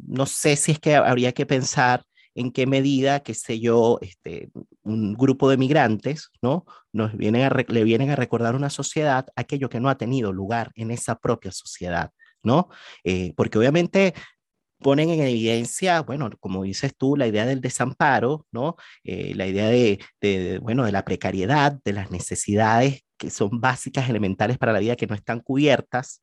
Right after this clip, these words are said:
¿no? Eh, traen la idea de la sobrevivencia, para ponerlo en una palabra simple, ¿no? Y yo no sé si justamente le vienen a recordar a la sociedad una serie de cosas que están pendientes por resolver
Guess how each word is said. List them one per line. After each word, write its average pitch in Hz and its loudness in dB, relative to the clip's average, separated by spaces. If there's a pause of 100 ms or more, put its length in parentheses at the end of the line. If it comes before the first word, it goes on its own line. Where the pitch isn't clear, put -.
(160)
¿no? 147 -2 (520)
Eh, 90 -6 (240)
traen 170 6
la 170 6
idea 170 6
de 160 6
la 120 2
sobrevivencia, 101 2
para - -4
ponerlo 104 -2
en 120 2
una 120 2
palabra 98 -2
simple, 101 -12
¿no? 160 2 (240)
Y 120 2
yo 123 6
no 156 4
sé 165 -2
si 180 -4
justamente 156 2
le 127 0
vienen 127 0
a 151 -2
recordar 120 -2
a 143 0
la 151 -2
sociedad 135 -4 (140)
una 147 -4
serie 175 -2
de 127 -2
cosas 156 -6
que - -20
están 131 -6
pendientes 139 -2 (120)
por 117 0
resolver 110 2